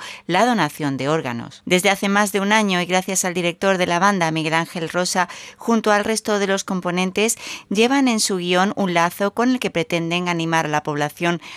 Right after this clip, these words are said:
a unirse a esta causa que tantas vidas puede salvar. El doctor Pérez Bernal asistió emocionado y agradecido a este ensayo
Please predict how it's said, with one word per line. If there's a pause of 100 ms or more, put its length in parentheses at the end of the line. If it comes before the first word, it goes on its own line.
(140)
a
unirse
a
esta
causa
que
tantas
vidas
puede
salvar. (260)
El
doctor
Pérez
Bernal
asistió
emocionado
y
agradecido
a
este
ensayo